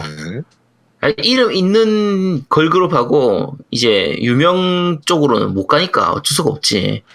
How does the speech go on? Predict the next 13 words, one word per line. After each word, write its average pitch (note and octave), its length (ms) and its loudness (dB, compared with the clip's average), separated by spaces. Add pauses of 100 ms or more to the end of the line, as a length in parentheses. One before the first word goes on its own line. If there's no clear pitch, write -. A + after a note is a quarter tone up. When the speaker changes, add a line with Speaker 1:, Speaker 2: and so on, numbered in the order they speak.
(180)
Speaker 2:
그나마 D3+ 340 2
알 G2 160 0
수 - 140 0
있는 C#3 160 2
게 A2+ 80 0
이쪽이라서. A#2 600 -2 (100)
Speaker 1:
얘기했잖아. B3+ 560 2
트위치, C4 640 0
아니, D3 140 0
트위치래. C3 460 -2 (280)
트와이스나 A3+ 840 2 (160)
Speaker 2:
음. A2+ 300 -4
Speaker 1:
아이유, F3 600 2